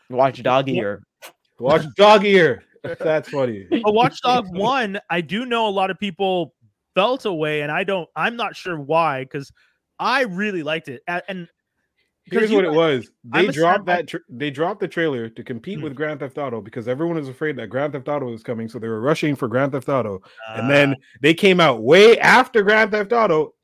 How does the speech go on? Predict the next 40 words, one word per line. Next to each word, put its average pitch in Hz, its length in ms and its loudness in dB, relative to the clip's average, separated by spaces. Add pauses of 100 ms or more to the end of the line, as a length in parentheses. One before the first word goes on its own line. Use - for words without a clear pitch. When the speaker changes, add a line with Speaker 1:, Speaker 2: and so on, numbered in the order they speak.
Speaker 3:
and 120 180 -10
still 175 640 0
sucked. - 480 -8 (680)
Speaker 2:
Yeah. 110 840 -8
Speaker 3:
They 208 100 2
pushed 269 300 -2
Speaker 2:
Yeah. 277 60 0
Speaker 3:
their 262 100 -2
thing 247 280 -2
so 247 300 0
back 233 420 2 (240)
that 165 200 0
you 202 140 -4
could 233 120 0
have 208 80 -4
felt 214 200 0
it 196 100 0
in 185 80 -4
your 170 100 -4
abdominal. 151 680 -2 (480)
They 143 80 -6
pushed - 200 -2
their 170 100 -2
shit 160 200 -8
so 165 140 0
back, 127 340 -4 (200)
and 135 760 -2
Speaker 2:
<laughs> - 840 -18
Speaker 3:
it 127 60 -12
still 151 200 -2
sucked. 98 280 -14 (800)
Speaker 2:
That's 262 200 2
the 262 80 -6
thing. 208 240 0 (240)
If 208 200 -2
you 247 340 2
were 339 160 2
hoping 226 440 0
to 185 140 -6
play 165 480 0